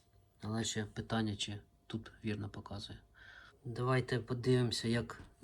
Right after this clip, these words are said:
тримається напруга на виході при низьких значеннях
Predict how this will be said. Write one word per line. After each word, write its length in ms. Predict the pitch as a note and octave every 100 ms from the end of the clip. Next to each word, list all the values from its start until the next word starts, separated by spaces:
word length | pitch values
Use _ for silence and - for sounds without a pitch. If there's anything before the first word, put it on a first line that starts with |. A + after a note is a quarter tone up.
| -
тримається 520 | - A#2+ B2+ B2 -
напруга 420 | A2+ - C3 A#2+ A#2
на 140 | A#2+
виході 540 | C3 C#3+ B2+ A2 G#2 - - - - - - _
при 180 | B2+ B2+
низьких 420 | A#2 - B2+ B2+
значеннях 640 | B2 A#2+ - A2+ A2 -